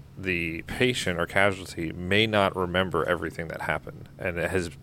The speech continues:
shown to have positive P T S D effects, uh, as positive as in lessening the reoccurrence or the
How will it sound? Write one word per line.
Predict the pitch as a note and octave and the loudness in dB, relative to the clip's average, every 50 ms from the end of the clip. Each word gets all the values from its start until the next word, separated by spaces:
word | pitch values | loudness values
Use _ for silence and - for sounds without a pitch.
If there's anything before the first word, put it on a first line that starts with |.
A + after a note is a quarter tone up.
| - - - | -18 -12 -8
shown | - - - - A2 G#2 G#2 G#2 G#2 G2+ G2 F#2+ - | -4 -2 0 4 4 6 6 6 4 2 0 -4 -6
to | - F#2+ F2 | -6 -6 -2
have | F2 F2+ E2 E2+ E2+ E2 - | 0 2 2 2 0 -2 -4
positive | - - F2+ F2 E2+ E2 E2+ D#2 D#2+ - | -2 2 2 2 2 2 -2 -6 -10 -8
P | - - - | -6 -8 -6
T | - - - | -4 -2 -2
S | - - - | -2 -2 -4
D | - F2 | -4 -6
effects, | E2 E2 - - - - - - - - - - - - - - - - - - - - - - - E2+ | -6 -6 -8 -10 -12 -12 -10 -12 -12 -12 -14 -16 -20 -20 -20 -18 -18 -18 -20 -20 -20 -20 -20 -10 -4 -2
uh, | E2 D#2+ D#2+ - - - | -2 -2 -2 -2 2 6
as | G2 G2+ F2 | 6 6 6
positive | - - F#2+ F2 E2+ F#2 F2+ E2+ | 8 8 8 8 8 6 4 4
as | E2 E2+ F2 E2+ E2+ | 6 4 4 4 2
in | E2+ E2 E2 E2 D#2+ - - - - - - - | 0 0 0 -2 -6 -12 -16 -18 -20 -20 -12 -8
lessening | F2+ F#2 F2 F#2+ F#2 F2 - - G2 F2 E2+ E2+ E2 E2+ E2+ | -6 2 6 8 8 8 6 4 0 0 0 -2 -2 -4 -4
the | E2 F2 E2+ E2 D#2+ E2+ E2 - - - | -4 -2 -2 -2 -2 -4 -6 -8 -8 -6
reoccurrence | - D#2+ E2 E2+ E2+ - - - D#3 D#3+ D3 C3+ B2+ B2+ A#2+ - - - - | -6 -4 -2 -2 -4 -2 2 4 4 6 6 4 2 0 0 0 -2 0 0
or | - F#2+ E2+ E2 E2+ E2+ | 2 4 4 6 4 4
the | E2 E2 E2+ E2+ E2+ E2+ E2 D#2+ | 2 0 -2 -2 -2 -2 -4 -4